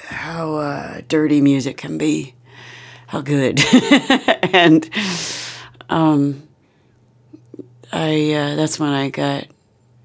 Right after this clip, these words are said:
uh, hit by a car and, uh, sustained a double concussion. My face was rubbed off. I flew way up in the air. My, my leg came off, and I, um, I lifted up my leg, and there, there was no f-,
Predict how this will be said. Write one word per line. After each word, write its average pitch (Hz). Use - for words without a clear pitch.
uh, 143
hit 139
by 151
a 143
car 139
and, 135
uh, -
sustained 139
a 131
double 135
concussion. 135
My 123
face 143
was -
rubbed 131
off. 127
I -
flew -
way 143
up 131
in 131
the 131
air. 131
My, 120
my 151
leg 156
came 143
off, 135
and 127
I, 135
um, 139
I -
lifted 180
up 156
my 147
leg, 160
and 151
there, 143
there 151
was 147
no 170
f-, -